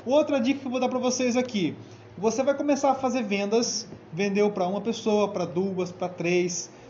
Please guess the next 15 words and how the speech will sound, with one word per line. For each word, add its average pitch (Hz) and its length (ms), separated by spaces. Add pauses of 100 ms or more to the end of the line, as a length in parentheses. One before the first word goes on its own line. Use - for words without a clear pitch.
(260)
Salva 247 840
essas 196 300
pessoas, 190 800
salva 254 400
o 262 40
contato 226 580
delas 185 400
na 180 80
sua 196 220
agenda, 180 340
se 208 160
já 214 140
não 233 100
tiver 220 300
salvo, 165 520